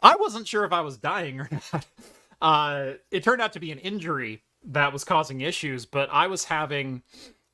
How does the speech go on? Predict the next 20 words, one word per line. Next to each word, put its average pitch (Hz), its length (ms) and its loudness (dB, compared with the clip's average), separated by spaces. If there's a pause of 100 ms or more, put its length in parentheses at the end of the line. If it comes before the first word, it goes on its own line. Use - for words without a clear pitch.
this 156 520 2
insane 147 1300 -2 (460)
chest - 420 2
pain, 135 340 -8 (440)
uh, 139 520 6 (600)
to 175 120 6
the 156 80 4
point 160 280 -2
of 131 80 -4
not 151 220 2
being 147 160 -4
able 143 160 0
to 117 60 -6
sit - 360 0
up, 180 320 0 (140)
breathing 170 600 -2
would 180 140 0
hurt, 175 440 0 (220)
walking 170 560 0
hurt. 165 560 -2